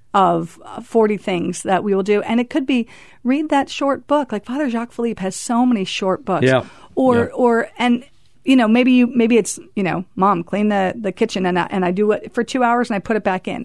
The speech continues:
Speaker 1: I don't know. Um, we're gonna be kind with ourselves in approaching it.
Speaker 2: Yeah.
Speaker 1: But, um, it's an aspirational way. I mean, the goal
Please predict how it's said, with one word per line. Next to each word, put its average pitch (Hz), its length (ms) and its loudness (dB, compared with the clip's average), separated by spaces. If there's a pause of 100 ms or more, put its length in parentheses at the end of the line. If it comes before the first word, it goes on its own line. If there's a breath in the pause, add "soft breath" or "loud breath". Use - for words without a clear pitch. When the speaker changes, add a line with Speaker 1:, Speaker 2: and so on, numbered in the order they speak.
Speaker 1:
I 240 120 -2
don't 233 100 -2
know. 196 280 -2
Um, 196 520 -6
we're 220 160 -4
gonna 226 180 0
be 208 400 -2
kind 202 320 -2
with 190 140 -4
ourselves 175 480 -6
in 202 160 -6
approaching 190 460 -8
it. - 180 -14 (100)
Speaker 2:
Yeah. 151 280 -4 (180 loud breath)
Speaker 1:
But, 214 340 2 (200)
um, 208 240 0
it's 220 180 -4
an 226 80 0
aspirational 226 720 -2
way. 202 180 0
I 202 40 -2
mean, 214 140 2
the 226 80 2
goal 247 680 2